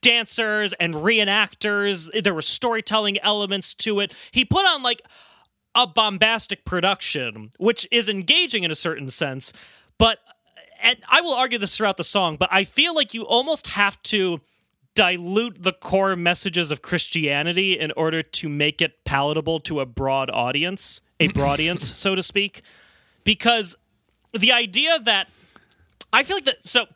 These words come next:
here's my thesis statement I will make at the top of this episode. I feel like anthropologists will look at a song like this and point to it as a specific point in time of how uniquely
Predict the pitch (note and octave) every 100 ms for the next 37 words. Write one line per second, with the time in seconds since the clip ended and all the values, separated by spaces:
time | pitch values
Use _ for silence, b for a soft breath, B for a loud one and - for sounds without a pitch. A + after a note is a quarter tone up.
0 | _ - G#3+ B3+ A#3+ G#3 G3 D#3+ - D3
1 | C#3 D3 D3+ D3 C3 C3+ C#3 A#2+ A#2 B2+
2 | A#2+ A#2 A2 G#2+ - B B - G3 -
3 | D4 F4+ D4+ C#4 - G#3 A3 G3+ - F#3+
4 | F#3 E3 E3 - - B B G3+ G3 G3
5 | D#4+ C#4 - A#3 G#3+ G3 F3 - C#3+ E3
6 | C3+ - - b b F#3 - C4 - C4
7 | G3+ F#3+ - G3 D4 C4+ - A#3+ A3+ F#3+
8 | F3+ - F#3 F3 D#3 C#3+ B B B F#3+
9 | - A3 A3+ G3+ G#3 G#3 G#3+ B3+ C#4+ -
10 | C#4+ C4 B3